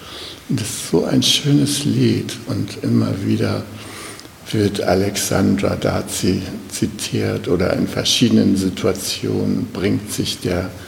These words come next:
Sänger mit Alexandra in Verbindung. Und dieses wunderbare Lied, das habe ich ihr vorgeschlagen, würde ich gerne auf der Trauerfeier zu ihrem Abschied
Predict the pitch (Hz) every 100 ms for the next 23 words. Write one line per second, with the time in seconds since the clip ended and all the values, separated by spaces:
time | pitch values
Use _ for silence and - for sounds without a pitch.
0 | - - - - 92 101 98 92 92 95
1 | - 92 95 95 - - 101 104 98 104
2 | 95 107 - - - - - - 95 -
3 | 87 92 113 110 90 95 - - - -
4 | - - - - 123 107 127 135 147 -
5 | - 101 120 113 113 110 107 101 101 120
6 | 135 - - - - - - - - -
7 | - - - - - 117 139 - - -
8 | - 123 127 - - 113 107 110 - -
9 | - - - - - 143 123 - - -
10 | 104 101 104 - - - - - - 120
11 | - - 107 - - - 110 113 110 -
12 | - - 90 92 90 - - - - -
13 | - - - 269 95 92 - - 90 -
14 | - - 87 -